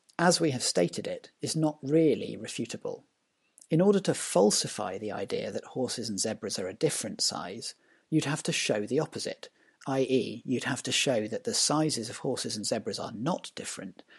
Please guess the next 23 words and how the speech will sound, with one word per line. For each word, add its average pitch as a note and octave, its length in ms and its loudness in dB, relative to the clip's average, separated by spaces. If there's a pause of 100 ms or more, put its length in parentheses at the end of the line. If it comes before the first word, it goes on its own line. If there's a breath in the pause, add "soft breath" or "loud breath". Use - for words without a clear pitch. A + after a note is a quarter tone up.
(260 loud breath)
and A#2+ 160 -8
any C#3+ 220 2
apparent D#3+ 500 0
differences - 580 2
you G#2+ 100 -2
observe G#2+ 400 -4
in F#2+ 80 -6
your G2 120 -8
sample - 600 -4
are B2 320 2
down F#2+ 220 -8
to B2 120 -8
random G2 400 -8
chance. - 540 -8 (1300)
This F3 160 0
is E3+ 120 0
almost A2+ 340 -2
impossible B2+ 640 -2
to - 80 -8
show - 340 -2 (180)
because A#2 340 -4
individual C3+ 600 0
variability A2+ 920 -4